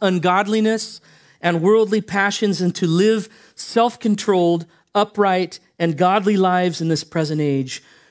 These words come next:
Verse thirteen, "Waiting," same word, there it is,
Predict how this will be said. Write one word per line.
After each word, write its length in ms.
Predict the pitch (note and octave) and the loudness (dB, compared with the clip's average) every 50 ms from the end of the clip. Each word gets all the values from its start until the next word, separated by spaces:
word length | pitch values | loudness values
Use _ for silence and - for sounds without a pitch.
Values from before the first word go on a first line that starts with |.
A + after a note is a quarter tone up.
| _ _ | _ _
Verse 260 | - F3+ F3 E3+ - | -2 -2 -2 -2 -2
thirteen, 680 | - - F#3 F3 E3+ - - - F#3+ F3+ E3+ D#3+ C#3 C3+ | -2 -2 -2 -2 -2 -4 -4 -2 -2 0 0 -2 -2 -2
"Waiting," 640 | C#3+ D#3 E3+ F3+ G3+ G#3+ G#3+ G#3 F#3+ F3+ F3 F3 E3 | 0 2 2 2 2 2 2 0 0 0 0 -2 -2
same 360 | - - F#3+ F3 F3+ G3 G3 | -2 -2 -2 -2 0 0 2
word, 380 | G3 G3 G3 F#3 F3 F3 F3 E3 | 2 2 2 2 2 0 0 0
there 180 | F3+ F3+ F3+ F3+ | 0 0 2 2
it 60 | F3+ | 2
is, 340 | F#3 F#3 F3+ F3+ E3+ - | 2 2 0 -2 -4 -8